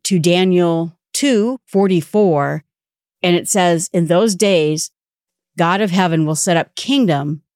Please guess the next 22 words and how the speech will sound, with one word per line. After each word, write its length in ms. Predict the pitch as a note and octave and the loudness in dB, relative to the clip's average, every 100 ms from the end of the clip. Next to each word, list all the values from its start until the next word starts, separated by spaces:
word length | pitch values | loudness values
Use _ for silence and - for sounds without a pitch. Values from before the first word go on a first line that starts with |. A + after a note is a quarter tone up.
| _ | _
that 100 | E3 | -6
shall 240 | D#3+ E3+ D3+ | -2 -2 0
never 540 | D#3 D#3+ F3+ A3 C4 | 2 4 2 2 0
be 160 | A3 B3 | 0 -2
destroyed, 760 | A3+ - - D#3+ C#3+ C#3 D3 - _ _ _ _ _ _ _ | -2 -4 -2 -2 -2 -4 -10 -16 _ _ _ _ _ _ _
nor 380 | F3+ F#3+ G#3+ A#3 | 2 2 2 2
the 80 | G3+ | 0
kingdom 460 | G3 G#3 G#3 G#3+ | 0 0 2 0
will 120 | G3 | 0
be 180 | E3+ D#3+ | 0 0
left 440 | D3 F3 F3 - - _ _ _ | 0 -2 -2 -8 -18 _ _ _
to 180 | - F#3+ | -2 2
another 340 | E3+ E3+ F3 D#3+ | 2 2 0 0
people. 560 | F3 D3+ C#3 B2 - _ _ _ _ _ | -2 -2 -4 -12 -14 _ _ _ _ _
It 120 | F#3 | -2
shall 200 | G3 E3+ | 0 0
break 340 | C#3+ F3+ A3 | 0 0 2
in 140 | C4+ A#3 | 0 -2
pieces 440 | A3 F#3+ - D#3 - _ | -2 -2 -2 -8 -10 _
all 300 | F#3+ A3 B3 | 0 2 2
the 80 | F#3 | -2
kingdoms 580 | F3+ D3+ C#3+ C#3 C#3+ | -2 -2 -2 -6 -8